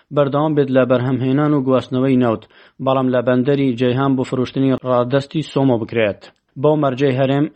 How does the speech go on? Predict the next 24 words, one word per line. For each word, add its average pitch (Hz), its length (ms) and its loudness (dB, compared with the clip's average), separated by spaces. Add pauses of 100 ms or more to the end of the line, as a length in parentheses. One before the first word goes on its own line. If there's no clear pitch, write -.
(120)
نوێنەرێکی 135 680 2
لە 131 120 2
کۆمپانیای 127 480 -2
سۆمۆ 135 300 0
کە 135 140 -4
تایبەتە 131 380 0
بە 131 140 4
بازارکردنی 127 540 0
نەوتی 123 240 0
عێراق 127 220 0 (100)
هەبێت. 110 380 -2 (360)
میدیاکان 131 360 0
یاریمی 135 260 2
کوردستان 131 300 -2
بڵاویشان 135 440 0
کردوتەوە 131 500 0
مستەفا 131 380 -4
کازمی 135 320 0
سەرۆک 131 220 -2
وەزیرانی 131 420 0
عێراق 131 260 0
پێشنیازی 127 520 -2
یەکەمی 131 340 -2
بە 123 60 0